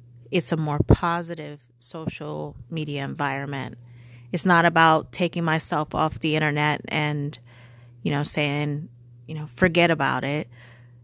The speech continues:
Um, it's about engaging in social media in a way that doesn't contribute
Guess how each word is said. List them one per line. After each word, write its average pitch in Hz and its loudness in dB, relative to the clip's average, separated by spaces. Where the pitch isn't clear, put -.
Um, 160 0
it's 165 2
about 170 6
engaging 156 0
in 151 -4
social 156 -2
media 151 0
in 107 -2
a 147 -2
way 156 0
that 160 -2
doesn't 160 4
contribute 143 -4